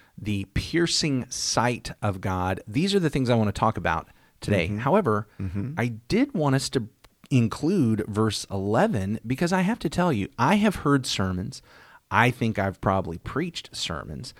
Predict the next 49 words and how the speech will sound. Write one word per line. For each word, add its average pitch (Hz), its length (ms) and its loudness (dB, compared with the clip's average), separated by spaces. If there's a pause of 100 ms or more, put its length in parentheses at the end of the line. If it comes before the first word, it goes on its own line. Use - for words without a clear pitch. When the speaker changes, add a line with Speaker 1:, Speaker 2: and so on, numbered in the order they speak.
(280)
Speaker 1:
that 123 180 2
jumped 160 300 2
into 170 160 4
verse 113 260 2
twelve 147 380 4
and 107 160 0
just 120 380 0
wanted 117 240 0
to 107 60 -4
talk 104 260 0
about 98 300 -2
the 101 80 -2
nature 113 560 0
of 101 220 -4
the 101 100 0
Word 98 180 0
of 95 80 -6
God. - 400 -6
Speaker 2:
Sure. - 380 -2
Speaker 1:
And 131 100 6
that's 151 140 2
fine 104 380 0 (120)
Speaker 2:
Yeah. 156 80 -4
Speaker 1:
because 139 220 6
it 117 140 -4
does 127 220 6
tell 123 260 0
us 98 160 -4
the 107 140 -2
nature 110 760 0
of 104 360 -2
the 104 140 -2
Word 98 260 -2
of 95 100 -8
God. 110 240 -2
But 87 80 -2
Speaker 2:
Absolutely. 107 520 0
Speaker 1:
but - 220 -2
this 185 260 2
week, 80 340 -10 (340)
reading 127 480 0
Hebrews 127 480 0
chapter 113 340 -2
four 101 460 0
over 117 440 0
and 127 220 -2
over 110 520 0
again, 104 560 -4
Speaker 2:
Mm-hmm. 92 420 -4